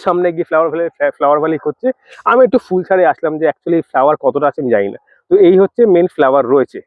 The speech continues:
আর বাকি, বাকি আরো কত কি ফুল রয়েছে, তো অবশ্যই পুরো ভিডিও দেখো, দেখতে পারবে। তবে একটা কথা বলে রাখি, সতর্কীকরণ বার্তা বলতে পারো, যদি গাড়ি নিয়ে আসো অনেকটা ভেতরে একটু বুঝে শুনে আসতে হবে, আর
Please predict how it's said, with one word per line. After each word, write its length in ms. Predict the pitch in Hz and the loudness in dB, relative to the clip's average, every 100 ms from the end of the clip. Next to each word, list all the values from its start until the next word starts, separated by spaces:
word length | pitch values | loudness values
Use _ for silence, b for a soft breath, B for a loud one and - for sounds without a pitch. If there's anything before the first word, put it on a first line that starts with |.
| _ | _
আর 160 | 117 120 | -4 -2
বাকি, 220 | 131 127 165 | -2 -4 -2
বাকি 280 | 139 - 175 143 | -4 0 0 2
আরো 100 | 151 | 0
কত 160 | 165 147 | -2 -4
কি 60 | 175 | -8
ফুল 240 | 175 156 165 165 | -10 -2 0 2
রয়েছে, 200 | 175 269 - b b | 2 0 -4 b b
তো 40 | 143 | -2
অবশ্যই 260 | 131 139 170 - | 0 0 -6 -2
পুরো 140 | 156 147 | 0 2
ভিডিও 160 | 151 | 2
দেখো, 220 | 143 127 185 | 0 0 -2
দেখতে 220 | 131 - | -2 -2
পারবে। 180 | 143 165 | 0 2
তবে 140 | 185 180 | 2 0
একটা 140 | - 208 | 0 -2
কথা 140 | 220 208 | 0 0
বলে 100 | 196 | 2
রাখি, 120 | 208 220 | 2 0
সতর্কীকরণ 560 | - 196 262 285 240 233 | -2 0 0 0 0 0
বার্তা 240 | 190 160 175 | 0 -2 -2
বলতে 260 | 135 131 127 | -2 -2 -2
পারো, 140 | 139 208 _ _ _ 131 | 0 0 _ _ _ -4
যদি 300 | 160 180 247 160 | 0 2 0 0
গাড়ি 180 | 165 190 | 2 4
নিয়ে 180 | 208 208 | 4 2
আসো 160 | 190 233 233 147 | 2 2 2 2
অনেকটা 300 | 170 180 240 175 | 0 0 0 0
ভেতরে 280 | 151 160 190 214 _ _ - | 0 0 0 0 _ _ -6
একটু 220 | 160 - 208 | -6 0 0
বুঝে 220 | 151 165 180 | 4 2 4
শুনে 140 | 180 | 2
আসতে 240 | 165 - 170 | 2 -2 -2
হবে, 200 | 180 214 | 2 2
আর 160 | 135 | 0